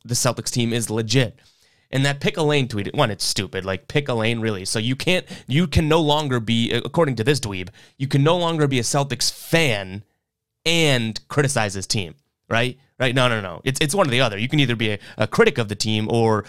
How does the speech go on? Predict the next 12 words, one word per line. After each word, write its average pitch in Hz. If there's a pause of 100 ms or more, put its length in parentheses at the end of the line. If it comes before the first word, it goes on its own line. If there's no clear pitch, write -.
(140)
you 107
know, 107
then 143
you're 120
the, 110
the 104
super 143
fan. 90 (640)
Buddy, 107 (420)
buddy, 147
oh 107
pal, 98